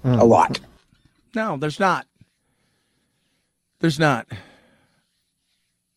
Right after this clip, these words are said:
Speaker 3: But, man, sad. Could you imagine having a third party? Imagine what would get done. Stuff. Conversation.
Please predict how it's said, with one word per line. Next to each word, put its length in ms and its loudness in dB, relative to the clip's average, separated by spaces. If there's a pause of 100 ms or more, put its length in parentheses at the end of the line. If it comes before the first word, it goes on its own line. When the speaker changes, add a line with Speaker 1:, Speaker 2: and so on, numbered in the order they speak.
(1500)
Speaker 3:
But, 320 -2 (1500)
man, 400 -6 (120)
sad. 580 -6 (100)
Could 160 -2
you 100 -6
imagine 240 0
having 180 4
a 40 -2
third 260 0
party? 400 -4 (600)
Imagine 280 2
what 160 4
would 100 2
get 160 0
done. 360 -2 (840)
Stuff. 540 0 (1900)
Conversation. 920 0